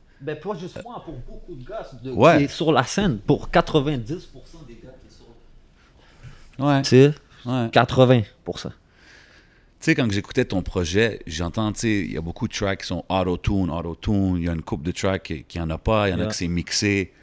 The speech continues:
Speaker 1: Uh-huh.
Speaker 2: Euh, comment tu fais le choix de ça ? C'est-tu juste sur un vibe ou des fois tu rentres au studio et t'es comme, ah, today, today I'm just gonna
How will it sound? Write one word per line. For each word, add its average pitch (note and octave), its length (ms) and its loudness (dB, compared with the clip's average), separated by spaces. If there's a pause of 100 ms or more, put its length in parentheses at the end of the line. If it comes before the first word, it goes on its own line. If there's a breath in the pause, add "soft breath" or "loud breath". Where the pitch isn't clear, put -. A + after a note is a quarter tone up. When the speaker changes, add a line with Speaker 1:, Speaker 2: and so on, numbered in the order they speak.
(140 soft breath)
Speaker 1:
Uh-huh. A2+ 200 -8 (100)
Speaker 2:
Euh, D2+ 180 -4
comment C#3 260 2
tu - 140 -6
fais B2+ 120 4
le F#2 100 2
choix G2+ 340 0
de D#2 80 -6
ça ? - 180 -8
C'est-tu E2 300 -10
juste - 380 -6
sur - 260 -4
un E2+ 120 -2
vibe A2 500 0
ou E2+ 240 -2
des E2+ 100 0
fois F#2 180 -6
tu - 120 -8
rentres F2+ 200 -4
au F2 40 -2
studio E2 300 -4
et F2+ 40 -6
t'es E2 100 -8
comme, D2+ 200 -4
ah, D2 200 -4
today, E2+ 300 -4 (160)
today F2 200 -2
I'm D#2 120 -2
just D2+ 140 -10
gonna D2 220 -4